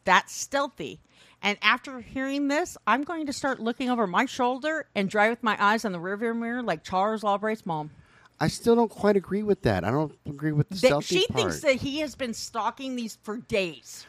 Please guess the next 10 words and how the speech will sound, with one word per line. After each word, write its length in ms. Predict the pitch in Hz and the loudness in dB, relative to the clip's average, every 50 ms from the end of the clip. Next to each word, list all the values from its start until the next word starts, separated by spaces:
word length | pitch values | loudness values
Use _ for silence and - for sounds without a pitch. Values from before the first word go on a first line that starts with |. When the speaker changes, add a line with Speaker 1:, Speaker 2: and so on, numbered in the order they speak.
| - | -4
Speaker 2:
No, 100 | - 240 | -2 -2
stalking 500 | 202 - - 240 247 269 269 - 254 220 | 0 0 2 2 2 2 2 0 2 2
is 180 | 196 175 151 - | 2 2 2 0
one 220 | 151 196 220 226 | 0 0 0 0
thing, 340 | 196 - - 151 123 107 104 | -2 -2 0 0 2 0 0
but 260 | 95 - 123 120 117 - - - | 0 2 2 2 2 -2 -8 -12
I 280 | - - 117 139 180 220 | -8 -6 -4 -2 -2 -2
would 220 | 220 233 247 - _ _ | -2 -4 -6 -8 _ _
think 680 | - 131 120 104 95 98 110 - - - - - _ _ _ _ _ _ _ _ _ _ _ _ _ _ _ _ _ _ _ _ _ _ _ _ _ _ _ _ _ _ _ _ _ | -2 0 0 2 0 -2 -4 -8 -12 -20 -20 -20 _ _ _ _ _ _ _ _ _ _ _ _ _ _ _ _ _ _ _ _ _ _ _ _ _ _ _ _ _ _ _ _ _
that 600 | - 135 127 139 151 143 139 139 131 127 120 - | -12 -4 0 2 4 4 6 4 4 2 2 0